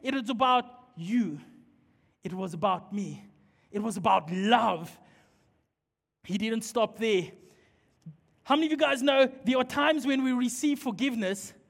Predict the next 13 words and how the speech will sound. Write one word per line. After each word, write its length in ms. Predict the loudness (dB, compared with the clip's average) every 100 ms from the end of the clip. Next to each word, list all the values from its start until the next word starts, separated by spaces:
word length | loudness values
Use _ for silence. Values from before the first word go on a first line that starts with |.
| _ _ _ _ _ _ _ _ _ -2
but 180 | -2
then 340 | 2 0 0 -6 -12
there's 260 | -4 -2 -2
still 400 | -6 -4 -2 2
that, 380 | 2 0 -4 -10 -20 _
um, 460 | -2 4 4 4 0 -8 -20 _ _ _ _ _ _ _ _ _
effects 580 | -2 -2 -4 -4 -2 -2
of 220 | 0 0
our 180 | 0 0
past 640 | 2 4 4 4 -2 -16 -6
that 200 | -2 -2
pursue 420 | -2 -6 0 0
us? 340 | 2 -2 -10